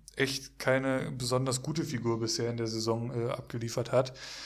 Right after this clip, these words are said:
Und, äh, Zen-, der sich dann verletzt hatte und Zentner dann die Chance ergriffen hat und seitdem im Tor spielt,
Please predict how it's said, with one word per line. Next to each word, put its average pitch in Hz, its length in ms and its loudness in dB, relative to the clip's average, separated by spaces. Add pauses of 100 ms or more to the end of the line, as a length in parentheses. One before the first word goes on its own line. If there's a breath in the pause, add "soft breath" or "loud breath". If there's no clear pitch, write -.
(260 loud breath)
Und, 120 420 2
äh, 117 300 2
Zen-, 147 480 2
der 123 240 6
sich 123 180 0
dann 123 140 6
verletzt 139 400 6
hatte 147 220 6
und 127 180 4
Zentner 143 320 4
dann 123 160 6
die 120 80 2
Chance 127 400 4
ergriffen 127 400 0
hat 156 320 4
und 131 140 0
seitdem 123 360 2
im 123 140 2
Tor 139 200 4
spielt, 151 460 0